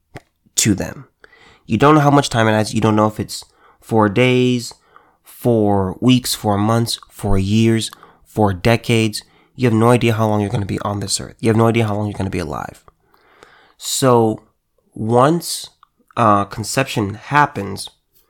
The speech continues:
the clock starts. The clock, the, and, and the timer ticks down. And only God knows how much time you're gonna have. So as you get older,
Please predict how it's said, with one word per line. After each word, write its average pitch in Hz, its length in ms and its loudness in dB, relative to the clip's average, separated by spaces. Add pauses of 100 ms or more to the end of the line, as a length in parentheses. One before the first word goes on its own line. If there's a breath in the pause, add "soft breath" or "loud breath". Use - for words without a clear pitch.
(180)
the 110 80 -4
clock 113 360 0
starts. - 500 -8 (1000)
The - 80 -2
clock, - 480 -4
the, - 160 -10
and, 101 260 -6
and 107 140 -4
the 107 40 -8
timer 110 280 -2
ticks - 260 -6
down. - 320 -10 (1800 loud breath)
And 127 120 6
only 170 180 6
God 156 340 2
knows - 480 -4
how 107 120 -6
much 120 360 -8
time 95 340 -2
you're - 80 -8
gonna 76 160 -8
have. 64 320 -12 (2750 soft breath)
So 127 480 2
as 123 240 2
you 127 60 2
get 113 260 0
older, 131 580 0